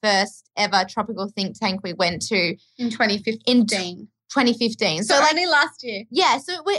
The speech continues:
Speaker 1: it'd been, like, almost a year since we quit our jobs, or maybe, like, six
Speaker 2: Six
Speaker 1: months
Speaker 2: months.
Speaker 1: since we quit our jobs, and, like, we're properly, you know, looking at, at it as, like, "Okay, we actually need to, like,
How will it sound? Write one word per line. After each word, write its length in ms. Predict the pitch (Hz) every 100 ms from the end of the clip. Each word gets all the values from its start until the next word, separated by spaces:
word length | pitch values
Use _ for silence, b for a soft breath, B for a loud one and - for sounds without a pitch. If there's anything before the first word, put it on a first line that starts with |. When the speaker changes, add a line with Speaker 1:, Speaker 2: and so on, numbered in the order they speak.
| -
Speaker 1:
it'd 180 | 392 392
been, 200 | 403 453 440 415
like, 140 | 330 - _ -
almost 760 | 262 269 285 285 277 285 - - _ _ 240
a 80 | 240
year 380 | 196 226 240
since 240 | 330 392 392
we 100 | 392
quit 180 | - 403
our 120 | 403
jobs, 280 | 403 392 392
or 80 | 302
maybe, 340 | 277 269 247 202 - _ -
like, 180 | 208 220
six 240 | - 294
Speaker 2:
Six 100 | 294
Speaker 1:
months 160 | 311 220
Speaker 2:
months. 160 | 202 339
Speaker 1:
since 160 | 330
we 100 | 339
quit 200 | 339 330
our 120 | 311 302
jobs, 380 | 311 302 294 269
and, 200 | 254 247
like, 140 | 226
we're 80 | 220
properly, 680 | 220 - 226 226 262 240 202
you 120 | 190 233
know, 120 | 214
looking 360 | 208 226 247
at, 260 | 226 214 208 _ _ -
at 180 | 202 208
it 100 | -
as, 180 | 202 202
like, 180 | 208 -
"Okay, 420 | 269 277 262 240 b b
we 200 | 233 262 -
actually 440 | 196 214 - 277
need 200 | 240 202
to, 60 | 202
like, 180 | 208